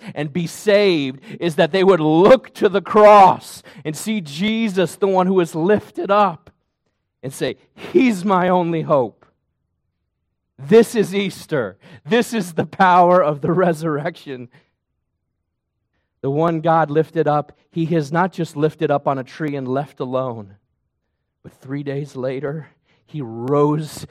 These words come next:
Christ from the grave, and right now, as we have read, he is seated at the right hand of God's throne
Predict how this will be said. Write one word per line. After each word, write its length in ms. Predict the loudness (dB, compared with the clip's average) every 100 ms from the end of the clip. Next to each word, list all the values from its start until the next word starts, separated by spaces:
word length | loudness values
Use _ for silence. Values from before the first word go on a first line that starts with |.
| _ _
Christ 540 | -10 -6 -4 -6 -12 _
from 240 | -6 -6
the 80 | -10
grave, 520 | -4 -2 0 -2 -4
and 140 | -4
right 240 | 2 0 0
now, 340 | -6 -2 -2
as 160 | -4 -6
we 80 | -8
have 140 | -8
read, 440 | -4 0 2 0 -4 -10
he 200 | -4 -4
is 80 | -4
seated 680 | -10 -16 -12 -8 0 2
at 140 | 0 -4
the 80 | -8
right 520 | -6 0 2 2 -4
hand 380 | -12 -8 -6 -6
of 120 | -6
God's 340 | -2 -2 -2 -8
throne 360 | -4 -4 -4